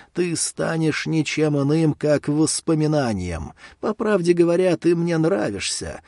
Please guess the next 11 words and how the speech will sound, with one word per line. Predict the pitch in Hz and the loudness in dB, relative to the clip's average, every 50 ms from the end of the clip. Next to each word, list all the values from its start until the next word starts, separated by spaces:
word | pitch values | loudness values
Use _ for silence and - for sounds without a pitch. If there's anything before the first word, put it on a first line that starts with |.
| - - - | -20 -12 -4
и | 139 131 | -2 -2
я | 127 120 139 147 147 147 | 0 0 2 2 2 4
бы | 139 135 | 2 0
предпочел | - 139 135 131 - - 120 117 - - 147 160 160 151 | 0 0 -2 -4 -2 -4 -6 -4 -4 -2 0 2 2 4
возможность | 135 127 120 110 107 107 120 160 185 180 156 143 170 180 165 - - - - - | 2 2 0 -2 -2 -2 -2 0 0 0 -2 -2 -2 -4 -4 -4 -6 -10 -12 -8
позволить | - - 185 165 170 185 196 190 180 170 156 - | -4 -4 -2 0 0 4 4 6 6 6 4 4
тебе | - - - 151 151 175 175 170 156 | 0 0 0 2 2 4 2 4 2
жить, | 143 143 160 190 185 156 120 95 - - - - - | 0 0 -2 -2 -2 -2 -2 -4 -6 -10 -14 -12 -6
а | 117 123 117 | -4 -2 -2
не | 113 120 123 | 0 0 0
убивать | 120 117 123 131 131 127 110 90 82 | 0 0 0 0 0 0 -2 -4 -6